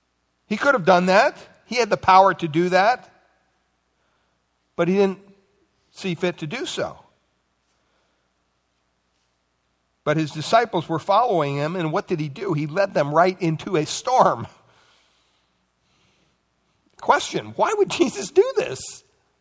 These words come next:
See, we need to keep in mind that Jesus has greater things in mind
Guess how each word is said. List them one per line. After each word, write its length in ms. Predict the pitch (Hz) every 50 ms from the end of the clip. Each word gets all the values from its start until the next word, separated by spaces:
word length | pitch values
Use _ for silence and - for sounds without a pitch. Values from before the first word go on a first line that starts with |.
| _ _ _ _ _ _ _ _ _ _ _ _ _ _
See, 120 | - -
we 120 | 202 214 247
need 160 | 285 302 285
to 80 | 262 196
keep 200 | - 220 208 185
in 100 | 180 170
mind 420 | 175 185 190 190 185 160 151 147
that 100 | 147 143
Jesus 380 | 135 - 196 190 - - 165 -
has 120 | 165 139
greater 320 | 135 - 165 170 165 156 143
things 260 | - 156 151 151 131
in 80 | 143 127
mind 420 | 127 127 123 117 110 101 95 92